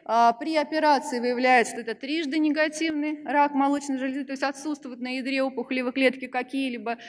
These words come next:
рецепторы. Тем не менее, пациентка получала, а, тамоксифен, потому что у нее в неоадюванте была экспрессия рецепторов эстрогенов, так решили исследователи. И вот через год, а, у больной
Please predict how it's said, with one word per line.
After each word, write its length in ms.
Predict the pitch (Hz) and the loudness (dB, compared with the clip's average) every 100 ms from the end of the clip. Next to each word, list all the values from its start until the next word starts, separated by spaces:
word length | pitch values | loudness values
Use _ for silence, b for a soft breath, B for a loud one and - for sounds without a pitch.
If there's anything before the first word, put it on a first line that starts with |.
| B | B
рецепторы. 520 | 247 269 294 262 - | -8 -4 -2 -4 -6
Тем 180 | 254 392 | -8 -6
не 80 | 392 | -4
менее, 240 | 339 349 | -2 0
пациентка 520 | 320 277 285 320 - 277 | 0 -2 0 2 2 -2
получала, 680 | 240 254 254 262 240 226 - B B B | -6 -10 -4 -2 -2 -4 -8 B B B
а, 600 | 220 220 214 214 208 196 | 0 2 2 2 0 -2
тамоксифен, 680 | 247 240 - 254 311 415 | -4 -6 -6 -6 -4 -4
потому 320 | 370 254 294 294 | -4 -2 0 0
что 140 | 294 | 0
у 40 | |
нее 380 | 285 285 277 294 | 2 4 4 2
в 80 | 262 | -2
неоадюванте 960 | 277 302 294 240 262 277 262 262 247 240 | 0 2 0 -4 -6 -4 -4 -8 -12 -10
была 380 | 247 269 269 | -4 0 0
экспрессия 720 | 262 - 254 269 269 247 233 | -2 -8 -6 -6 -4 -4 -2
рецепторов 540 | 240 262 262 254 233 220 | -2 -4 -6 -8 -8 -12
эстрогенов, 480 | 226 240 226 226 208 | -14 -14 -12 -12 -12
так 340 | - 226 214 | -2 0 0
решили 480 | 220 208 - 226 196 | -6 -12 -8 -6 -4
исследователи. 720 | 185 196 220 262 311 339 349 392 B B B | -6 -4 -6 -4 -8 -8 -8 -8 B B B
И 100 | 277 | 0
вот 220 | 302 392 | 2 2
через 400 | - 339 311 294 | 4 2 2 -2
год, 440 | 269 254 381 427 - - _ _ _ _ _ | -4 -2 -2 -2 -6 -20 _ _ _ _ _
а, 260 | 214 220 | -2 0
у 60 | 220 | 2
больной 400 | 220 285 294 285 | 4 6 8 6